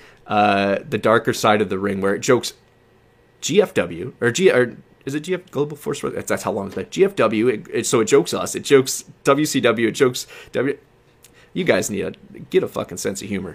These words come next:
dead ass. Um, Darker Side's twenty-two again. Masha should have a match at Slammiversary rather than the Influence. I mean, Masha Shaw would be great.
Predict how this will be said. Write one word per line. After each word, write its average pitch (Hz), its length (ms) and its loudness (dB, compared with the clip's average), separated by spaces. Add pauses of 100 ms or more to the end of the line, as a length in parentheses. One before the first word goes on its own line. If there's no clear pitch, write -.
(120)
dead 98 160 0
ass. 78 320 -6 (520)
Um, 113 560 2
Darker 185 280 2
Side's 151 320 4
twenty-two 139 380 2
again. 120 300 4
Masha 139 300 2
should 147 140 0
have 120 100 2
a 113 60 -2
match 113 220 0
at - 40 -8
Slammiversary 135 680 0
rather 101 280 2
than 98 80 -4
the 90 180 -10
Influence. 139 460 0
I - 20 2
mean, 98 180 -2
Masha 104 300 0
Shaw 101 320 0
would 95 180 -4
be 95 120 -8
great. 101 340 0